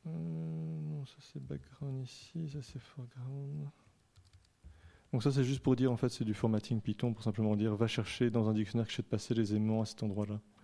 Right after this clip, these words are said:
Euh, donc là c'était colors, i.name. Est-ce que tout le monde suit en fait ?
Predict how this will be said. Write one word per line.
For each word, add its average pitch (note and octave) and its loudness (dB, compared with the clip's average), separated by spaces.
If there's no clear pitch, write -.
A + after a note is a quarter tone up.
Euh, G#2 -2
donc A2 -2
là A#2 -2
c'était G#2+ -6
colors, A#2 -6
i.name. A#2 -2
Est-ce - -12
que A#2+ -6
tout D3 4
le D3+ 4
monde C3+ 4
suit - -2
en G3 0
fait ? - -8